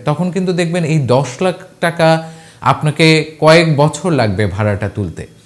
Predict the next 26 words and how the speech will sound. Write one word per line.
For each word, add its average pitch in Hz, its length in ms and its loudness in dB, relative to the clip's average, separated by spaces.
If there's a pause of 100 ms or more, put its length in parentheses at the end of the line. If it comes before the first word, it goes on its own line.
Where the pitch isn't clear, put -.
(440)
তো 190 60 2
আপনার 175 360 4
কাছে 196 240 0
তথ্য 190 400 -2
থাকতে 175 320 -8
হবে, 170 380 -4 (260)
আপনার 151 340 0
কাছে 151 260 0
এলাকা 139 320 2
ভিত্তিক 151 400 -2
ডেটা 127 260 0
থাকতে 143 340 -8
হবে। 139 300 -2
এখন 135 300 0
কিন্তু 143 280 -4
অনলাইনের 135 600 0
যুগ, 131 300 -2 (240)
আপনি 131 260 0
অনলাইনেও 135 640 0
কিন্তু 131 280 -4
একটা 123 200 -2
ধারণা 117 420 -2
পেতে 117 260 -4
পারেন 113 300 -4
যে 120 80 -2
ওই 120 320 -2